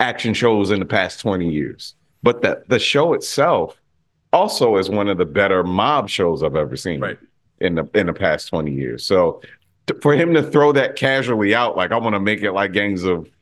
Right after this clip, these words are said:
Speaker 1: London," is like being like, "I wanna make it like, you know, I wanna make it like The Raid," you know, like, all right. I mean, I, I, people are getting kicked in the neck, but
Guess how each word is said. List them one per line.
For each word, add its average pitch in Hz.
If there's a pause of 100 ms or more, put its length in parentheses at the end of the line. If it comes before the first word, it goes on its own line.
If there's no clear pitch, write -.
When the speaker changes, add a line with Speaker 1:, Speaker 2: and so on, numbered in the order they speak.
(180)
Speaker 1:
London," 127
is 107
like 95 (160)
being 120
like, 101
"I 107
wanna 104
make 107
it 117
like, 92
you 147
know, 67 (840)
I -
wanna 262
make 160
it 185
like 190
The 240
Raid," 254
you 147
know, 139 (100)
like, 185 (1200)
all -
right. 185 (100)
I 165
mean, 170
I, 139
I, 101
people 190
are 156
getting 139
kicked -
in 117
the 98
neck, 131
but 85